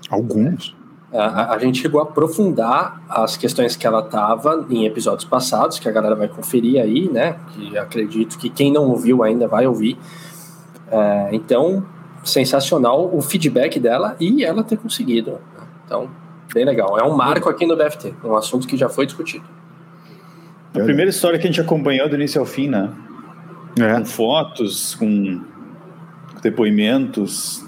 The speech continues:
Speaker 3: tudo mais. Bem legal mesmo.
Speaker 2: Será que
Speaker 3: Lê
Speaker 2: a gente
Speaker 3: pra nós
Speaker 2: pode
Speaker 3: um
Speaker 2: falar
Speaker 3: e-mail, quem sabe,
Speaker 2: a,
Speaker 3: cara?
Speaker 2: a, a gente,
Speaker 1: Sim.
Speaker 2: será que a, a gente ajudou? Será? Ou é, ou, ou é muita
Speaker 3: É muita
Speaker 2: prepotência,
Speaker 3: pretensão, né?
Speaker 2: né? É mu-, muita, né?
Speaker 3: É.
Speaker 2: Acho que foi, foi muita pretensão,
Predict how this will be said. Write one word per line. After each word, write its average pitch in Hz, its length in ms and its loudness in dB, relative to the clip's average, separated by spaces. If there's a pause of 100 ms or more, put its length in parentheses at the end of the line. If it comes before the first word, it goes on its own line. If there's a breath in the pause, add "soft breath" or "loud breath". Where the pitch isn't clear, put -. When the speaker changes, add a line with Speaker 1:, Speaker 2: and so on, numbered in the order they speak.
Speaker 3:
tudo 101 160 -4
mais. 98 400 -4 (460)
Bem 101 260 -2
legal 110 260 2
mesmo. 101 500 0 (140)
Speaker 2:
Será - 180 2
que - 60 6
Speaker 3:
Lê - 40 4
Speaker 2:
a - 20 2
gente 247 120 4
Speaker 3:
pra 240 100 4
nós 262 100 2
Speaker 2:
pode 262 40 2
Speaker 3:
um 247 40 4
Speaker 2:
falar 233 140 4
Speaker 3:
e-mail, 247 140 0
quem 220 100 4
sabe, 240 320 2
Speaker 2:
a, - 40 2
Speaker 3:
cara? - 380 -2
Speaker 2:
a, 139 240 0
a 139 40 2
gente, 156 160 4
Speaker 1:
Sim. 123 60 6
Speaker 2:
será 185 140 4
que - 140 -4 (120)
a, 135 180 2
a 131 40 2
gente 180 180 4
ajudou? 135 600 2
Será? 120 400 0
Ou 151 160 4
é, 127 80 2
ou, 127 280 0
ou 120 100 2
é 123 60 2
muita 113 800 0 (160)
Speaker 3:
É 269 120 4
muita 302 220 2
Speaker 2:
prepotência, 127 420 2
Speaker 3:
pretensão, 120 240 2
né? 113 60 -2
Speaker 2:
né? 110 220 -4
É 123 60 -8
mu-, 156 180 2
muita, 123 320 2
né? 120 180 2
Speaker 3:
É. 107 40 -2
Speaker 2:
Acho - 120 -6
que - 60 -16
foi, 131 240 -2
foi 127 140 0
muita 131 180 0
pretensão, 113 480 -4